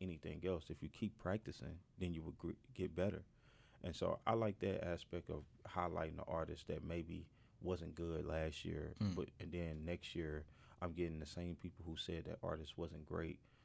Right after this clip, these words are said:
Speaker 1: saying that, "Hey man, I see all the progress. I see
Speaker 2: Mm-hmm.
Speaker 1: where, I see what you've seen in them at, at the beginning." And, uh, I like, I like that. That's a big
Speaker 2: Mm.
Speaker 1: thing for me.
Speaker 2: I feel you.
Speaker 1: Mm.
Speaker 2: Well, I think one of, one of the words that, that you use on social media a lot that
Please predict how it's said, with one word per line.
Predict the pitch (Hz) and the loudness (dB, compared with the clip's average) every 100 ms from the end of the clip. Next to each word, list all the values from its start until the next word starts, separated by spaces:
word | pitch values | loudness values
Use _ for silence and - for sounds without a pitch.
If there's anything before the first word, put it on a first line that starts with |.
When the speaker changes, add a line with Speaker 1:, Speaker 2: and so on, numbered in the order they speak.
| - | -8
Speaker 1:
saying | - 87 80 | 0 0 2
that, | 80 - - | 0 -2 -2
"Hey | 92 | 0
man, | 82 78 82 | 0 -4 -4
I | |
see | 85 - 92 71 - | -2 0 0 0 -4
all | 90 90 | 0 0
the | |
progress. | - - 92 87 87 82 - - | 0 0 0 2 -2 -2 -6 -8
I | - | -4
see | 87 92 87 | 0 2 2
Speaker 2:
Mm-hmm. | 85 | 2
Speaker 1:
where, | 82 82 - | -2 -2 -6
I | 90 | -8
see | - 107 | -2 0
what | 92 - | 0 -2
you've | 95 | -4
seen | - 98 92 | 0 0 2
in | 87 | 0
them | 82 80 | -2 -4
at, | 80 80 - | -6 -8 -6
at | 82 | -6
the | - | -6
beginning." | 85 78 82 78 - - - - - - | -8 -4 -4 -4 -10 -20 -20 -20 -20 -8
And, | 90 85 | -4 0
uh, | 78 - | 0 0
I | 95 | 0
like, | 85 85 76 - - | 4 4 2 -4 -2
I | |
like | 85 76 76 | 0 -2 -2
that. | 80 - | -6 0
That's | 85 - | -2 0
a | |
big | - 85 78 | 2 2 2
Speaker 2:
Mm. | 80 | -2
Speaker 1:
thing | 78 - | -4 -6
for | 87 | -8
me. | 80 - - - _ - | -8 -10 -16 -20 _ -2
Speaker 2:
I | 95 | -2
feel | - 78 | -2 -2
you. | 80 78 | 0 -2
Speaker 1:
Mm. | 80 - - - - | -4 -8 -12 -12 -2
Speaker 2:
Well, | 117 131 | 10 10
I | |
think | 131 160 | 10 8
one | 123 131 | 12 12
of, | 139 110 - | 12 8 8
one | 117 | 12
of | 131 | 12
the | 107 | 12
words | 95 101 104 104 | 8 6 6 8
that, | 95 90 - - | 8 8 4 2
that | 98 92 | 4 4
you | 90 104 | 6 6
use | 107 110 110 | 8 8 6
on | 104 | 6
social | 110 104 107 | 6 8 8
media | 107 107 | 8 10
a | 104 | 8
lot | 104 104 95 | 10 8 6
that | 95 90 | 4 2